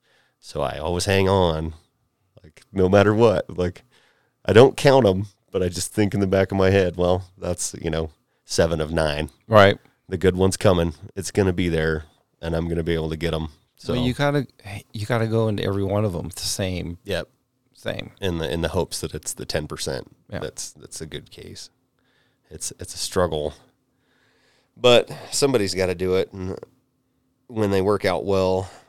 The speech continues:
Speaker 1: and it's, you get good at 'em after a while, you gotta wanna work these types of cases. I, I was kinda thrust into it knowing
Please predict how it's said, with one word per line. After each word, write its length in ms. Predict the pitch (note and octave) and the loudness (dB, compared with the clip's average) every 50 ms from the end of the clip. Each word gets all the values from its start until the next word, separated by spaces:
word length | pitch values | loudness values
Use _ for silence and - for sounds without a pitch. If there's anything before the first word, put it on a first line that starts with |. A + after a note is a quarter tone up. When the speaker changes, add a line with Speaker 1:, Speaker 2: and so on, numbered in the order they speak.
| _ _ - | _ _ -12
Speaker 1:
and 140 | G2 F2+ F2 | -10 -8 -8
it's, 320 | E2 - - - - - - _ - _ _ E2 - _ | -8 -10 -10 -12 -12 -14 -20 _ -20 _ _ -20 -20 _
you 140 | - A2 G#2 | -8 -8 -2
get 220 | F#2+ A#2 - - - | 2 4 2 2 4
good 200 | G2 G#2+ G2 F2+ | 2 4 4 4
at 140 | F2 E2+ | 2 0
'em 120 | F2 E2+ F2 | -2 -2 -4
after 220 | E2 D#2+ - F2 E2+ | -4 -6 -6 -6 -6
a 40 | |
while, 260 | D#2+ D#2+ E2+ E2 D#2+ E2 | -4 -4 -4 -4 -4 -6
you 80 | F2+ | -4
gotta 180 | E2 F2+ E2+ E2+ | -2 -2 -2 -2
wanna 320 | D#2+ F2 F#2+ F#2+ F#2 F2+ | -2 0 2 2 2 2
work 260 | E2+ E2 E2 D2+ - | 0 -2 -4 -6 -8
these 160 | - D#2+ D#2 - | -12 -12 -12 -10
types 280 | - D#2+ D2 - - | -10 -10 -10 -12 -14
of 60 | D2+ | -18
cases. 580 | - - D#2 D2+ - - D2+ D2 D2+ - - - _ _ _ _ _ _ _ - | -14 -12 -12 -12 -10 -12 -14 -14 -14 -16 -18 -20 _ _ _ _ _ _ _ -12
I, 160 | F2 E2+ - | -10 -10 -8
I 140 | - F2 F2+ | -6 -6 -6
was 140 | F2 E2 | -6 -6
kinda 220 | - - F2+ E2 D#2+ | -6 -6 -6 -6 -6
thrust 400 | - - - F2+ E2 - - - | -8 -8 -8 -8 -8 -8 -8 -8
into 240 | E2+ D#2+ E2+ E2 D#2+ | -6 -6 -6 -6 -6
it 80 | - - | -6 -4
knowing 500 | F2+ F#2+ F#2+ F#2 F2+ F2 E2+ E2+ D#2+ | -2 0 0 2 0 0 -2 -4 -6